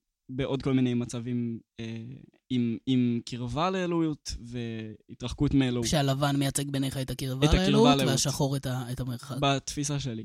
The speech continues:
Speaker 1: כן. נגיד השכפים, שהם, אה, איכשהו
Speaker 2: לבנים.
Speaker 1: הם מק-, בדיוק, הם מקורבים יותר לאל, כאילו, הם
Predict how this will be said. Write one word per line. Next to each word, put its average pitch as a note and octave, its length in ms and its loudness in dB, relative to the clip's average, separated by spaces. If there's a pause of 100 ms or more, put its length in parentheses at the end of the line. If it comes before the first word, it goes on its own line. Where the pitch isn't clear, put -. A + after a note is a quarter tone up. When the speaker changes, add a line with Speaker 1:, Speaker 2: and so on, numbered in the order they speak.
Speaker 1:
כן. - 100 -12 (580)
נגיד D3 240 6
השכפים, F#3+ 680 0 (140)
שהם, B2 500 -2
אה, A#2 140 -6 (120)
איכשהו F3+ 220 4
Speaker 2:
לבנים. C3+ 280 2 (160)
Speaker 1:
הם D3 100 4
מק-, - 240 0
בדיוק, C3 460 0
הם C3 80 0
מקורבים C3+ 460 0
יותר D#3 240 0
לאל, E3 440 -4 (580)
כאילו, C3 380 -2
הם B2 340 0